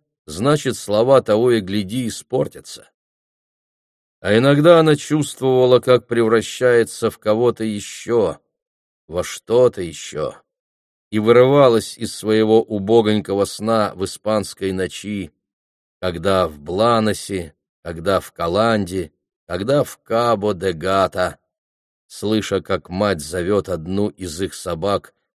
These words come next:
на затерянной улице Беры давным-давно, кличка растворяется раньше, чем Дилли успевает её разобрать. Кто в этот раз? Коротышка?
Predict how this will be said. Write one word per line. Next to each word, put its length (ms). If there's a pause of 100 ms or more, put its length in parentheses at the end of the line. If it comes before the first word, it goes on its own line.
на 140
затерянной 800
улице 500
Беры 640 (360)
давным-давно, 1000 (800)
кличка 460
растворяется 840
раньше, 540
чем 380
Дилли 320
успевает 720
её 320
разобрать. 800 (540)
Кто 340
в 40
этот 300
раз? 440 (340)
Коротышка? 800